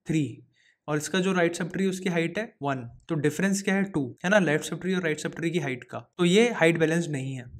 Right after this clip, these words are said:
तो ये क्वेश्चन बहुत ही सिंपल है। अगर तुमको ये आता है कि height of a binary tree कैसे निकालते हैं और ये चीज़ हमने देख रखी है, तो ये चीज़ तुम्हारे पास होती है किस कोड में?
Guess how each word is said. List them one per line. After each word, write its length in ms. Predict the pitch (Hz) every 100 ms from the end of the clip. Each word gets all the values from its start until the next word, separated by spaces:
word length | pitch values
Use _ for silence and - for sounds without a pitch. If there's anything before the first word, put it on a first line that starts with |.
| - -
तो 60 |
ये 220 | 180 180 233
क्वेश्चन 440 | 202 190 - 226 156
बहुत 280 | 139 160 220
ही 40 |
सिंपल 460 | 220 190 185 185 185
है। 60 | - - - -
अगर 200 | 165 190
तुमको 300 | 196 196 208
ये 140 | 185
आता 260 | 196 160 175
है 100 | 196
कि 200 | 202 247 - -
height 280 | 170 202 214
of 120 | 208
a 100 | 208
binary 400 | 143 139 165 202
tree 180 | 196 190
कैसे 220 | 165 156
निकालते 460 | 131 113 107 - 110
हैं 80 |
और 160 | - 147
ये 160 | 165 208
चीज़ 180 | 220
हमने 160 | 185 208
देख 300 | 151 156 -
रखी 220 | 190 185 175
है, 100 | 165 - _ 220
तो 60 |
ये 200 | 175 196
चीज़ 220 | 233 254 233
तुम्हारे 200 | 233 233
पास 180 | 254 -
होती 240 | 175 185
है 140 | 202 120 - -
किस 140 | 220 -
कोड 320 | 196 202 185
में? 200 | 131